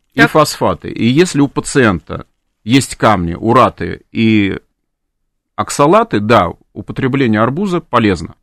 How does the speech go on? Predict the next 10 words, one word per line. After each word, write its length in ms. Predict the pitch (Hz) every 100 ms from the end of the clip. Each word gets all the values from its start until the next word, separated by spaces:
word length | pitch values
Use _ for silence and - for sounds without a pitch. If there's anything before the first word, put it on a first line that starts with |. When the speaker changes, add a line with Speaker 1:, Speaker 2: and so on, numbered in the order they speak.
| _ _ _ - -
Speaker 1:
А 120 | -
вот 140 | 139 170
если 220 | 180 143
у 80 | 139
человека 560 | - 135 139 107 -
есть 460 | 95 110 110 - -
фосфаты, 720 | _ 113 - - 147 170 110 - _ _ _ _ -
наоборот, 440 | 113 113 117 113
ему 240 | 110 110 113
арбуз 460 | 117 151 185 -